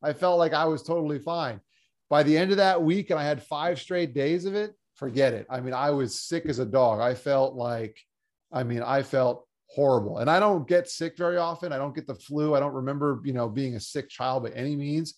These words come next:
I, but all I remember is just feeling nauseous and terrible and head achy. It was, it was really rough.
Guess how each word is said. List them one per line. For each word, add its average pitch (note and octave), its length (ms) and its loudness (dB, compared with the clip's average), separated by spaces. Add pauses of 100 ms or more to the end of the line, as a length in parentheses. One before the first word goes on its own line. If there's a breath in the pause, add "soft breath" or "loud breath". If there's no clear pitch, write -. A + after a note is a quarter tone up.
(300 soft breath)
I, D3+ 280 4 (180)
but D#3 180 -2 (100)
all D3 200 6
I E3 60 8
remember D3+ 380 4
is A2 120 0
just A#2+ 200 -4
feeling B2+ 320 -4
nauseous A#2+ 440 -4
and A2 160 -12
terrible A#2+ 480 -4
and G2+ 160 -14 (380 soft breath)
head C#3 280 4
achy. D3 760 4 (140)
It E3 120 2
was, D#3 420 0
it D#3 160 -4
was C#3 180 -2
really C#3 240 2
rough. A#2 340 0